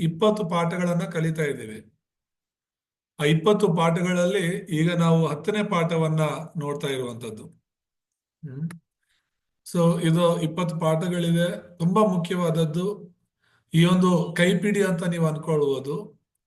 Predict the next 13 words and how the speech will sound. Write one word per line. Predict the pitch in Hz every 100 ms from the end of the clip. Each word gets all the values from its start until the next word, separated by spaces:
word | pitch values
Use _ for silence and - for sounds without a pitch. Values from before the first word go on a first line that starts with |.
| _ _ _ -
ಆ, | 151 147 143 139 135 135 160 160 -
ಈ | 170
ಒಂದು | 190 196 202 196 190 208 - - _ _ _ _ _ _ _ _ _
ಇಪ್ಪತ್ತು | 170 151 190 165 170
ಪಾಠಗಳು | 165 156 156 170 175 190 156 - - - _ _ _ _ _
ಒಬ್ಬ | 170 151
ವ್ಯಕ್ತಿ | 151 151 151 165 151
ಅಥವಾ | 151 147
ಒಂದು | 147 143
ಕುಟುಂಬ | 151 143 156 151 147
ಅಥವಾ | 139 - - 147 156
ಹೊಸದಾಗಿ | 143 - 151 160 160
ಒಂದು, | 160 156 151 151 135 -